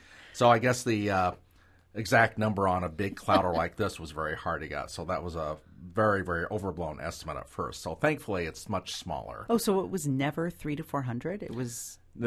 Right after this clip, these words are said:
Speaker 1: They,
Speaker 2: thought
Speaker 1: th-
Speaker 2: it was, but
Speaker 1: Yeah, they initially thought so, but, uh,
Speaker 2: Wow.
Speaker 1: after some extensive time just working with the cats, I think they've got a much more accurate number. They just splay out a lot. There's, it's an o-, it's an open homestead, so there's a lot of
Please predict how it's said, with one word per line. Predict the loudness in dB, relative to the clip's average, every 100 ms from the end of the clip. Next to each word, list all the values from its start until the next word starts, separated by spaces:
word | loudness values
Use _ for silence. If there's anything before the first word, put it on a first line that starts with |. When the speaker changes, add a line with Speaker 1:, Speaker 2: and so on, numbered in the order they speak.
| 6
Speaker 1:
They, | 8
Speaker 2:
thought | 6 6
Speaker 1:
th- | 2
Speaker 2:
it |
was, | -6 -8 -4
but | 2 8
Speaker 1:
Yeah, | 10 10
they | 8
initially | 4 0 0 -4
thought | 0 -2 -2
so, | -4 -4
but, | -2 -4 -2
uh, | -2
Speaker 2:
Wow. | 0 0 -2
Speaker 1:
after | -2 -2 -2
some | -4 -4 -4 -6
extensive | -10 -6 -6 -4 -8
time | -8 -4 -2 -4 -6
just | -8 -10
working | -6 -6 -6 -8
with | -10
the | -12
cats, | -6 -6 -6
I | -8
think | -10 -10
they've | -8
got | -8 -8
a |
much | -10 -12 -12
more | -8 -8 -10 -20 -20 _
accurate | -4 -2 -4 -8
number. | -6 -6 -6 -10 -16 -10
They | -6
just | -4 -4
splay | -4 0 2 4
out | 4 2 0
a | -6
lot. | -2 -2
There's, | -2 -6 -6
it's | -6 -6
an | -4
o-, | -4 -4
it's | -4 0
an |
open | 2 2 0
homestead, | 0 -2 -2 0 0 0 -2
so | -4 -4
there's | -4 -6
a | -2
lot | -2 -2
of | -8